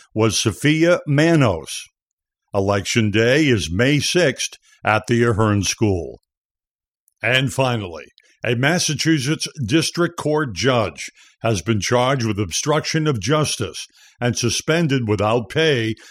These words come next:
for allegedly helping an undocumented immigrant avoid federal immigration agents by allowing him to sneak out the back entrance of a courthouse after a hearing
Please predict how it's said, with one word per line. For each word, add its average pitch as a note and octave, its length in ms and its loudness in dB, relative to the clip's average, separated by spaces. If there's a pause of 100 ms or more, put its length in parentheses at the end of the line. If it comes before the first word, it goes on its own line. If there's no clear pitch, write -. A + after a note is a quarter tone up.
(100)
for A#2+ 200 0
allegedly A#2 880 0 (240)
helping C3 380 2
an B2 100 2
undocumented C#3+ 1040 2
immigrant G#2+ 580 0 (340)
avoid G#2 480 2
federal C#3 520 2
immigration D3 720 0
agents A#2+ 600 0 (460)
by A2 160 0
allowing C3+ 520 2
him B2 420 2
to C3 100 0
sneak D3+ 400 -2
out C#3+ 300 2
the B2+ 80 2
back B2+ 400 2
entrance D3+ 600 2 (320)
of A#2+ 140 -2
a C3+ 80 0
courthouse B2+ 800 0 (260)
after A#2 380 0
a G#2+ 80 2
hearing D#3 500 0